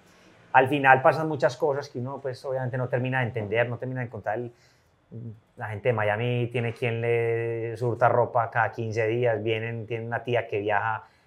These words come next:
una vez a la semana, pasa de todo, no compran por internet súper fácil, hay un montón de elementos, pues, que,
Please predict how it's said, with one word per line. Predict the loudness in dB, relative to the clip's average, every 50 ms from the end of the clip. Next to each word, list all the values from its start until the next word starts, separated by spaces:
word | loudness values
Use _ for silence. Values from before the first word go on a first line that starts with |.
| _ _
una | -6 0 2 4 6
vez | 6 6
a | 6
la | 6 6 4
semana, | 4 2 2 4 4 4 2 0 0 0 0 -2 -2 2 4
pasa | 4 6 6 6
de | 6 6 4
todo, | 4 4 6 6 6 4
no | 2 0 -6
compran | -4 -2 0 0 2
por | 2 0
internet | -2 0 0 -2 -2 0 -2
súper | -2 -2 -2 -2 -2 0
fácil, | 0 0 0 0 -2 -4
hay | -4 -4
un |
montón | -4 -6 -8 -8 -6 -4
de | -2
elementos, | -2 -2 -2 -4 -6 -8 -10 -10
pues, | -8 -8 -10 -6
que, | -6 -6 -6 -6 -8